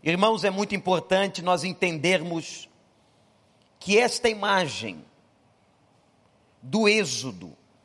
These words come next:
é uma síntese da experiência cristã.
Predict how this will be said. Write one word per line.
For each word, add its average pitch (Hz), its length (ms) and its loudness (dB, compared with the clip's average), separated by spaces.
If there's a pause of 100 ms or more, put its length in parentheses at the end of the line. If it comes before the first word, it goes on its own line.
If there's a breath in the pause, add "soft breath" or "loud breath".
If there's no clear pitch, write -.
(1300 soft breath)
é 202 120 6
uma 233 200 0
síntese 233 600 -2
da 220 100 4
experiência 220 640 0
cristã. 175 500 -4